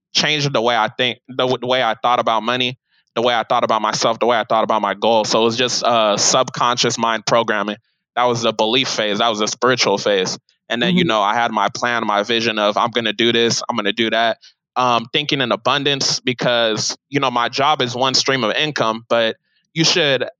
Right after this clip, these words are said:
Speaker 1: ask yourself, for those people that are listening that wanna, you know, pay off their stuff quicker, you should ask yourself, "What are my skills? Do I have anything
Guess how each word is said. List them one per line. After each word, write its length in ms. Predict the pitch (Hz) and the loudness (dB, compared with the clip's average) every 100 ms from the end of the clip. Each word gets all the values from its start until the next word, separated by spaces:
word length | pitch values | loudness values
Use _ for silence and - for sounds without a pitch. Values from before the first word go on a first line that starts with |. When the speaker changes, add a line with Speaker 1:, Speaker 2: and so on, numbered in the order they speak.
| - | -2
Speaker 1:
ask 280 | 156 165 131 | 0 0 -2
yourself, 300 | 120 117 113 | 0 0 2
for 100 | 131 | 2
those 240 | 147 143 | 0 0
people 280 | 113 143 131 | -2 0 2
that 40 | 113 | 2
are 120 | 110 | 2
listening 360 | 127 123 110 | 0 -2 -2
that 140 | 110 110 | 0 0
wanna, 340 | 117 117 110 | 2 2 0
you 120 | 113 117 | 2 0
know, 120 | 104 | 0
pay 140 | 127 | 0
off 140 | 113 117 | -2 0
their 100 | 107 | -2
stuff 280 | - 110 - | 0 0 0
quicker, 380 | 135 110 107 - _ - | -2 0 -2 -4 _ -4
you 80 | 139 | -2
should 120 | 117 | 0
ask 240 | 151 156 | 0 -2
yourself, 340 | 131 113 110 110 | -4 0 0 0
"What 200 | 120 156 | 0 0
are 60 | 143 | 0
my 140 | 117 | 0
skills? 440 | - - 135 113 120 | -2 2 2 2 0
Do 80 | |
I 100 | 117 135 | 2 4
have 200 | 135 123 | 2 0
anything 640 | 123 127 127 123 123 | -2 -2 0 0 -2